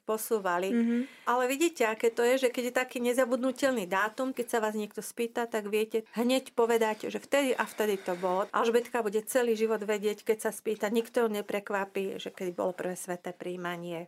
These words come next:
Speaker 2: Naša dnešná téma je spevom na oslavu Boha.
Speaker 1: Kedy vaši rodičia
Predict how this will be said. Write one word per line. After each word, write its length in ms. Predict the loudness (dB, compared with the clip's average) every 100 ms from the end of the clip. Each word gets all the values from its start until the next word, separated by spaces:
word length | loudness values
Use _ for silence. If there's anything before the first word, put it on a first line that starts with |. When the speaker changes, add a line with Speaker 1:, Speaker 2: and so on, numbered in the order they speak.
| _ _ -6
Speaker 2:
Naša 800 | 0 0 0 -2 0 2 2 0 -4
dnešná 560 | -4 -2 -2 -2 -2 -2
téma 560 | -2 -2 0 0 2 0 -2
je 480 | -4 0 0 -2 -6
spevom 960 | -6 -6 _ -6 -4 0 2 2 0 -6 _ _
na 240 | -6 -2 0
oslavu 560 | 0 -2 0 0 0
Boha. 480 | -4 -4 -6 -8 -12 _ _ _ _ _ -6
Speaker 1:
Kedy 320 | -2 0 -2
vaši 320 | -6 -6 -6
rodičia 640 | -6 -8 -10 -8 -6 -6